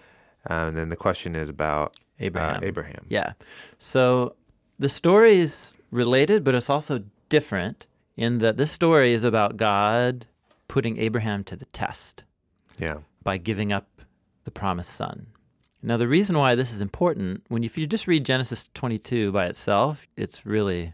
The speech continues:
Speaker 2: bothersome.
Speaker 1: God's asking
Speaker 2: To
Speaker 1: Abraham to kill his son.
Speaker 2: sacrifice his son?
Speaker 1: Yeah.
Speaker 2: You're like, everything in the Hebrew Bible
Speaker 1: Yeah.
Speaker 2: tells me that that's the opposite of God's will.
Speaker 1: Yeah.
Speaker 2: I mean, in Jeremiah, God says such a thing would never even enter my mind.
Speaker 1: <laughs>
Speaker 2: But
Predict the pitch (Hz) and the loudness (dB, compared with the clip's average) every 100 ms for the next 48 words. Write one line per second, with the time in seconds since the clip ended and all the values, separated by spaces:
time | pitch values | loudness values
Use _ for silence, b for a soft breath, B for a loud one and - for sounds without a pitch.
0 | - 95 90 101 117 113 120 147 92 98 | -4 0 0 -2 -4 -6 -8 -2 2 4
1 | 110 - 95 90 - - 82 80 82 85 | 2 0 -2 -2 -6 -8 -8 -8 -10 -12
2 | 98 _ - 101 90 87 85 85 - 87 | -16 _ -4 -2 -2 -2 -4 -6 -6 -4
3 | 85 - 180 185 - - - 226 262 - | -2 0 0 -2 -4 -10 -8 -10 -10 -14
4 | - 76 - _ - 127 - - 233 226 | -12 -12 -16 _ -8 -8 -6 2 2 4
5 | 202 185 156 165 156 147 143 110 101 85 | 2 2 2 2 4 4 4 4 0 -2
6 | - _ b b - 117 - - 151 147 | -14 _ b b 0 2 4 6 6 6
7 | 139 107 104 117 131 127 123 - - 123 | 2 2 2 0 2 2 0 -8 -2 0
8 | 127 123 101 95 90 92 82 98 95 - | 0 0 -4 -2 -2 -2 -2 -6 -8 -10
9 | 98 95 78 - b b b b b _ | -6 -4 -4 -8 b b b b b _
10 | 110 127 131 127 151 143 208 123 101 117 | 0 2 4 6 6 6 6 4 4 2
11 | 113 - 127 113 - - - 143 139 - | 2 -2 -2 -2 -4 -10 -4 -4 -4 -8
12 | _ 143 143 135 131 135 131 131 120 127 | _ -2 0 2 2 0 2 0 -2 -6
13 | 131 110 104 143 101 80 - - _ _ | -4 -4 -2 -2 -4 -8 -14 -20 _ _
14 | - - 135 139 117 - - | -20 2 6 6 6 2 0